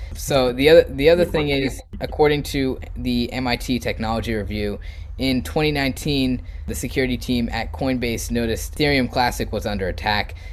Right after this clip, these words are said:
The attacker somehow gained control of more than half the network c-, computing power and was using it to rewrite the transaction history,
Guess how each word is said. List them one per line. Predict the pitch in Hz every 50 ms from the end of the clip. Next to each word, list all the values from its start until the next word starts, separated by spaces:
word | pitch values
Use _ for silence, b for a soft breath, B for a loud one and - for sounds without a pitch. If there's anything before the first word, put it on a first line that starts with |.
| B B B B
The | 117 120 120 120 -
attacker | 104 - - 147 135 143 - 139 127
somehow | - - 147 135 - 131 123 120
gained | 110 - 127 123 120 -
control | - 123 113 - - 127 117 110
of | -
more | 123 123 131 127
than | 120 110
half | - - - - 131 131 131 - - -
the | 120 117 110 107 104 -
network | 98 113 113 98 113 113 104 - - - - - - -
c-, | - - - - - -
computing | - 104 95 - 135 127 123 110
power | - 113 110 110 107 104 - B B B B B B B
and | B 120 123
was | 117 107 -
using | 120 135 127 - 143 131
it | 127 120 -
to | - 117
rewrite | 107 104 123 131 127 117 113 110 107 90 -
the | - 110 104 107
transaction | 98 - - 110 98 95 90 107 104 110 98 - 110 98 85
history, | 98 98 - - 107 98 95 95